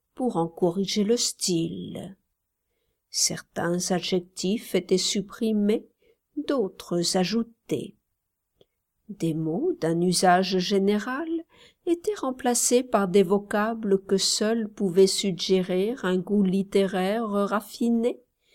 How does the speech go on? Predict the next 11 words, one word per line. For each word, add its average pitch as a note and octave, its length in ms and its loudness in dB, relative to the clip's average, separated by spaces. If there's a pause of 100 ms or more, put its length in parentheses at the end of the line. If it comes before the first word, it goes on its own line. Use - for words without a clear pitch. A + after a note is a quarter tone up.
(420)
et, C4+ 200 0 (140)
à G#3+ 80 -2
certains A#3 640 2
endroits, A#3 560 0 (480)
la D4+ 160 -2
ponctuation C4 840 0
même G#3 500 -2 (400)
avait B3+ 260 0
subi F#3 540 0
de F3 180 2
minutieuses F3+ 960 0